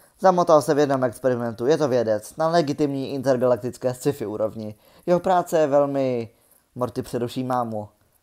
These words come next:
"Proměnil se v okurku." Beth: "Morty, teď mluví máma, omlouvám se, Morty.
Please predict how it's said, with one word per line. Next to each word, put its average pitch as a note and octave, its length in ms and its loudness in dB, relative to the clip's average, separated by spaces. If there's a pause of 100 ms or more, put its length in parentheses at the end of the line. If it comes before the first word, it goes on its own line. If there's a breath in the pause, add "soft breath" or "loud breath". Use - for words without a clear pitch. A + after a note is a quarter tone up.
(180)
"Proměnil G3 380 4
se F3 120 -2
v - 60 -8
okurku." G2 520 -4 (880 soft breath)
Beth: F3 260 -2
"Morty, G3 360 2
teď E3+ 160 -4
mluví E3+ 240 -4
máma, B2+ 440 0
omlouvám B2+ 380 0
se, C3 100 -6
Morty. A#2+ 460 -2